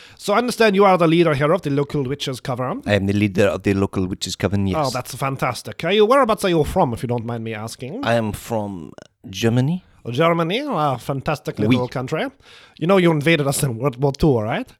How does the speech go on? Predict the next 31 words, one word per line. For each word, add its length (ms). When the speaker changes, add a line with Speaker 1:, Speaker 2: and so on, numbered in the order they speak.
Speaker 2:
I 140
am 140
very 200
aware 280
of 80
that. 100
Speaker 1:
Yes. 400
Uh, 100
Speaker 2:
Oui. 160
Speaker 1:
we, 60
did 120
you 100
take? 240
Did 180
you 160
have 160
any 160
history 420
to 160
World 220
War 160
Two? 260
Were 80
you 180
already 280
living 240
in 160
Germany? 440
Your 120
family 400
German? 460